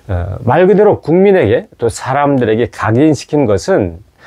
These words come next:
사건 당사자는 그 후로 사라졌고 언론에서, 즉 신문과 방송에서 그것을 각인시키고 학습시켰다라고 이야기할 수가 있는 것이죠.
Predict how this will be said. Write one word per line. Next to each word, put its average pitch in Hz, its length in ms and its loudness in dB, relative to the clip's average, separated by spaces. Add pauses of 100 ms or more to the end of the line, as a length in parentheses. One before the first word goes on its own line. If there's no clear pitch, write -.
사건 156 460 -2
당사자는 131 760 0
그 147 180 0
후로 143 200 2
사라졌고 156 960 -2 (600)
언론에서, 156 840 2 (160)
즉 - 240 -4
신문과 190 680 -2 (260)
방송에서 135 1080 -2 (200)
그것을 131 500 0 (220)
각인시키고 117 840 -2 (140)
학습시켰다라고 117 1800 -4
이야기할 123 420 0
수가 117 200 -2
있는 107 260 0
것이죠. 143 480 -2